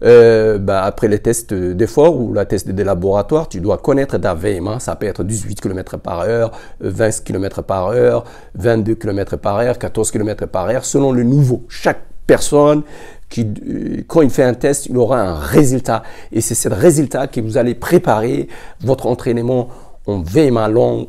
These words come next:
dans ces capsules. Donc, comment faut-il calculer ? Euh, il faut faire un calcul pour le pourcentage. Par exemple, si vous faites une séance de,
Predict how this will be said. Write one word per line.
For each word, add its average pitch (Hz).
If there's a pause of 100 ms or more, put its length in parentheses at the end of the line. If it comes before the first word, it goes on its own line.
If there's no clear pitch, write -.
(140)
dans 95
ces 127
capsules. - (640)
Donc, 233 (260)
comment 330
faut-il -
calculer ? 151 (160)
Euh, 107
il 113
faut 123
faire 165
un 127
calcul 131
pour 127
le 127
pourcentage. 143 (460)
Par 113
exemple, 143
si -
vous 131
faites 135
une 117
séance 123
de, 110